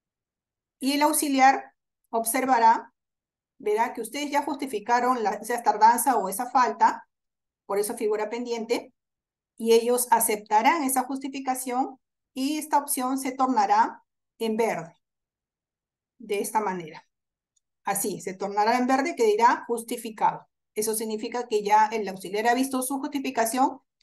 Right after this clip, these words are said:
y ha aceptado su, lo que usted indica. ¿Ok?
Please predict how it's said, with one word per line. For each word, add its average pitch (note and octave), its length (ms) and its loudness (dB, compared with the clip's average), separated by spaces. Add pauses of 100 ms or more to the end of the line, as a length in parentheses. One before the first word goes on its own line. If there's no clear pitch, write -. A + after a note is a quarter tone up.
(340)
y A3+ 140 -2
ha A3 60 6
aceptado G#3+ 500 2
su, - 560 -6 (1500)
lo G#3 160 -4
que G3+ 180 2
usted G#3 320 0
indica. G3 480 -8 (1300)
¿Ok? - 360 -4